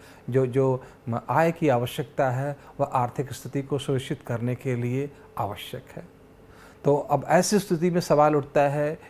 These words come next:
कि क्या एक सेवानिवृत्त कर्मचारी को सेवानिवृत्ति के पश्चात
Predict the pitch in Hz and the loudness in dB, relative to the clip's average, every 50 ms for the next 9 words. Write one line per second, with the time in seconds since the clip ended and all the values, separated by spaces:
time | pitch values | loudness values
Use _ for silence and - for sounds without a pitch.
0 | - - - 147 - - 151 143 147 151 151 - - 143 147 143 - 135 127 - | -8 -4 -4 -4 -2 0 2 2 4 2 2 0 0 -2 -2 -2 -4 -8 -10 -6
1 | - - 143 139 139 139 147 143 139 131 127 135 131 131 127 160 196 214 - - | -2 0 2 2 2 2 2 2 2 2 2 2 2 2 4 4 2 2 0 -4
2 | - 180 - - 127 117 117 120 - - 123 113 110 107 113 110 107 - - 120 | -10 -4 0 0 2 2 0 -2 0 0 2 2 2 2 -2 -4 -4 -4 -4 -4
3 | 127 143 170 - - - - - - - - - - 160 156 156 156 151 147 147 | -2 -4 -4 -8 -12 -20 -20 -20 -16 -12 -4 2 4 4 6 6 4 4 4 4
4 | 151 156 175 233 233 - - 254 - 190 165 - - 139 127 - - - 143 120 | 4 4 4 2 2 2 0 0 2 2 0 2 2 -2 -2 -2 -4 -2 0 0
5 | 110 113 135 156 165 - | 2 0 0 -2 -4 -8